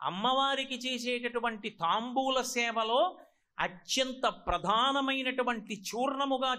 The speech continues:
చెప్పబడేటటువంటి ముత్యం వచ్చేది ఏనుగు యొక్క కుంభస్థలంలోంచే వస్తుంది. అసలు లోకంలో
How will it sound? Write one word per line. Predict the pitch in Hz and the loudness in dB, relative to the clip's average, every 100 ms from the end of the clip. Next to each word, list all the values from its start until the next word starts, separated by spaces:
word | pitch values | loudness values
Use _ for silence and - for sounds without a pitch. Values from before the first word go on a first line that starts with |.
| 240 | -2
చెప్పబడేటటువంటి | 240 247 233 226 226 226 214 214 196 196 | -2 -2 -2 -2 -4 -4 -4 -4 -2 -2
ముత్యం | 170 202 202 311 277 | -2 -6 -2 0 2
వచ్చేది | 254 - 220 214 | 0 -2 -2 -2
ఏనుగు | 262 208 247 254 | 0 0 0 0
యొక్క | 233 208 - | 0 -2 -2
కుంభస్థలంలోంచే | 247 208 208 254 - 240 226 202 190 180 226 | -2 0 2 0 2 0 0 -6 -10 -8 -10
వస్తుంది. | 196 - 196 - _ _ _ _ _ _ _ _ - | -8 -14 -20 -20 _ _ _ _ _ _ _ _ -4
అసలు | 185 269 262 | 0 2 4
లోకంలో | 190 214 220 285 277 | 4 2 2 2 4